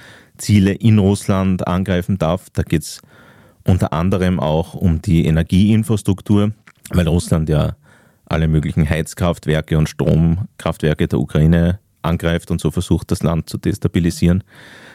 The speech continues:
Das möchte die Ukraine umgekehrt auch machen, macht sie bisher auch immer wieder mit ihren eigenen selbstgebauten Waffen.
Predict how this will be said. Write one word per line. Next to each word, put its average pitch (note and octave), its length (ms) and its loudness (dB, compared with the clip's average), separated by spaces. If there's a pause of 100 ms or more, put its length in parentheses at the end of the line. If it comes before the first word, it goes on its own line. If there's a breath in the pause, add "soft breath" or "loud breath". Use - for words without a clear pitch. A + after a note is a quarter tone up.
Das - 120 0
möchte A2 260 -4
die G#2+ 80 2
Ukraine G2 400 0
umgekehrt G#2 540 -4
auch F#2+ 180 -4
machen, A2+ 380 -4
macht E2+ 240 -4
sie F2+ 320 0 (400)
bisher G2+ 320 -2
auch F2+ 180 -4
immer G2+ 240 2
wieder F#2 200 2
mit F2+ 160 -2
ihren E2 260 -2
eigenen G#2 580 -2
selbstgebauten - 840 -4
Waffen. F2 380 -2